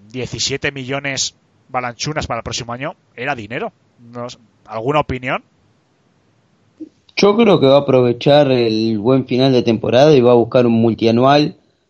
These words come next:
Speaker 2: ya sea con Memphis o con el equipo que sea. Eh,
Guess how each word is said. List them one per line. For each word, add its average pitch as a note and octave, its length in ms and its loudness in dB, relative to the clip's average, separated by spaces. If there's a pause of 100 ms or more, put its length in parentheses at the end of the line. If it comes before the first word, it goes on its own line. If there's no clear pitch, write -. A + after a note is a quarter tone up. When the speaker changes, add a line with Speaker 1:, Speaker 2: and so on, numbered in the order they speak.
(160)
Speaker 2:
ya A#2+ 140 -6
sea A#2 220 0
con G2+ 220 -2
Memphis A#2 600 0
o G#2 160 0
con G2 180 -2
el F#2+ 140 0
equipo G2 460 0
que G#2+ 80 2
sea. C3 500 0 (600)
Eh, F#2+ 720 -2